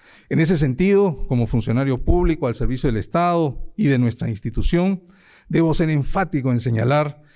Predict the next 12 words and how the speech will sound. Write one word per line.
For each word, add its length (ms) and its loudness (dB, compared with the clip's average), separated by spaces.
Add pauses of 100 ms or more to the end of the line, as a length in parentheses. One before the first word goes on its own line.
(240)
que 120 2
en 120 2
ningún 360 4
momento 680 0
hemos 320 -2
tenido 460 0
una 340 -2
crisis 400 -2
institucional, 800 0 (360)
como 200 -4
ciertas 380 -4
personas, 680 -2